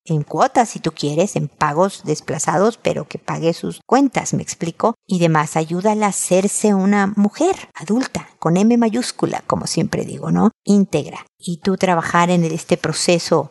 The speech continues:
de esta hija que se te presenta diferente a como te la habías imaginado, ¿no? Entonces, aquí estoy, Star, para seguir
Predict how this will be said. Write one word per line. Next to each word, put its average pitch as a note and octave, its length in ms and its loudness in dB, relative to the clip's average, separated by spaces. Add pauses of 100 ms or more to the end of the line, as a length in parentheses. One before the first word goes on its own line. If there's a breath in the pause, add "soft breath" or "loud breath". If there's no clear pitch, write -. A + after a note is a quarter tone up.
(140)
de E3 220 2
esta F#3+ 260 2
hija F#3 320 2
que - 120 -6
se - 120 -10
te D3+ 120 -6
presenta E3 540 0
diferente D#3+ 880 0
a F3 100 0
como D#3+ 560 0
te E3 120 -4
la D#3+ 120 -2
habías D#3+ 340 -4
imaginado, D#3 640 0
¿no? F#3 240 -4 (100)
Entonces, E3 800 0
aquí A3+ 200 0
estoy, F3+ 420 0
Star, D#3+ 420 -4
para D3 180 2
seguir F3+ 580 0